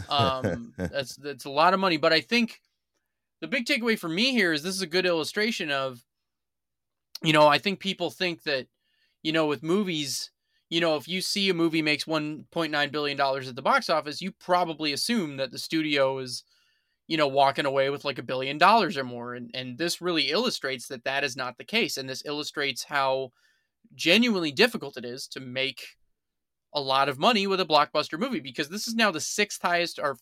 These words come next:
Speaker 1: fifth or sixth highest grossing movie of all time. So this is, you know, this is at the top end of, this is at the very top end. This is where you stand to make the very most money. So, you know, anything shy of this and you start, you know,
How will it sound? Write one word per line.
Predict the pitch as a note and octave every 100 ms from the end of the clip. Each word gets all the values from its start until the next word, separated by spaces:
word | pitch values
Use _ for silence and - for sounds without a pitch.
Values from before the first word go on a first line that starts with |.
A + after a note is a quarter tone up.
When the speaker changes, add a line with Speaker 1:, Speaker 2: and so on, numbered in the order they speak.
| _
Speaker 1:
fifth | A3 A3+
or | F#3
sixth | - F#3+
highest | F#3 F3 -
grossing | F3 E3
movie | D#3+ D#3+ D3+
of | D3+ D#3
all | D3+ D3+
time. | C3+ D3+ C#3+ - _ _ _ _ _ _ _ _ _ -
So | - D#3 C#3+
this | C3+ G3
is, | A3+ F3 D3 - _ _ _ _
you | G3+
know, | F3 C3+ C3 - _ _ _ _ _ _ _ _ -
this | D#3+ F#3
is | D#3
at | E3+
the | -
top | D3+ E3+ F3 F3
end | E3
of, | D#3+ C#3 - -
this | D#3
is | F#3 E3+
at | F#3
the | E3+
very | F3 F3
top | - F3 F3
end. | F#3+ C3+
This | C3 C3+
is | B2+
where | C#3+
you | C#3+
stand | D3 - D3+
to | D3+
make | D#3 C#3
the | C#3+
very | B2+ C#3+ D#3 D3
most | B2+ - -
money. | - - _ _ _ _ _ _ -
So, | - C#3
you | C3 C3
know, | C3
anything | C3+ C#3+ D3+ E3 D3
shy | B2 D#3+ C#3+
of | C3+ B2+
this | A#3+ F3 -
and | C3
you | B2
start, | - C3+ B2+ - _ _ _ _ _ _
you | - C3
know, | A#2+ A#2+